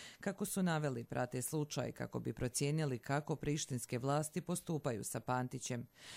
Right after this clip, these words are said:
Sa najnovijim informacijama javlja se dopisnik Radija Beograd sa Kosova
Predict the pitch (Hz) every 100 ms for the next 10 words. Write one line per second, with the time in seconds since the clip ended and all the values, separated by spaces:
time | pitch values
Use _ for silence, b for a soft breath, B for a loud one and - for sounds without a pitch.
0 | B - 180 175 151 139 139 127 123 143
1 | 139 131 147 156 - 175 175 170 139 123
2 | 123 123 139 127 131 135 147 - 156 143
3 | 139 127 123 123 123 123 123 127 - -
4 | - 160 - 165 160